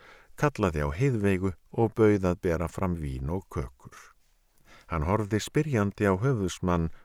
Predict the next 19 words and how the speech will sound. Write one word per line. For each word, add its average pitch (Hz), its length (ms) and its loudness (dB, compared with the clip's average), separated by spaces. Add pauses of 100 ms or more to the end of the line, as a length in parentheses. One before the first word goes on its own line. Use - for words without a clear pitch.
(180)
og 90 160 -4
skjölin 73 640 0
sem 80 160 -4
hann 71 140 -2
hafði 78 260 -6
í 95 60 -4
hendi. - 340 -10 (1600)
„Hvað 82 300 2
veldur 90 400 2
að 85 80 2
mér 87 180 2
veitist 90 480 -4
heiður 95 480 -2
og 80 80 -2
ánægja 107 560 0
slíkrar 95 560 -4
heimsóknar 110 640 -2
í 107 100 -2
dag?“ 117 280 0